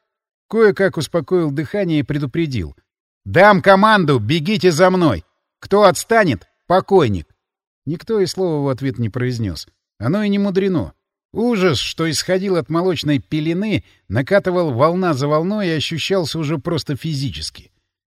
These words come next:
Вот стих ветер, мы оказались в мёртвой зоне.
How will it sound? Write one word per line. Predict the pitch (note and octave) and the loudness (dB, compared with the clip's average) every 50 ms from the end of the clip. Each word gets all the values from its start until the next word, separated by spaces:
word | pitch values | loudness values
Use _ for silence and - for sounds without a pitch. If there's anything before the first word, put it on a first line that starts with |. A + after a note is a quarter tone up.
| _ _ _ _ _ | _ _ _ _ _
Вот | - A#2 F#3 A#3+ A#3+ - | -4 2 4 4 4 2
стих | - - G#3+ G#3 D#3 - | 0 -2 -2 -2 -2 -2
ветер, | F#3 G#3+ A#3 A3+ E3+ - G3+ F#3 C3 | -2 -2 0 0 0 0 0 0 0
мы | A#2+ A#2+ D3+ E3+ | 0 0 0 -2
оказались | D#3 - F3+ F3 D#3 F#3 G3+ F#3 E3+ - | -2 -2 -4 -2 -2 -2 -2 -2 -2 -4
в | - | -4
мёртвой | F3+ F3+ F3 C#3+ - E3+ F3 E3+ | -4 -4 -4 -4 -4 -4 -4 -2
зоне. | C#3+ C3+ C3 A2 G#2 F#2 F2 D#2+ - | -2 -4 -4 -4 -4 -6 -8 -10 -14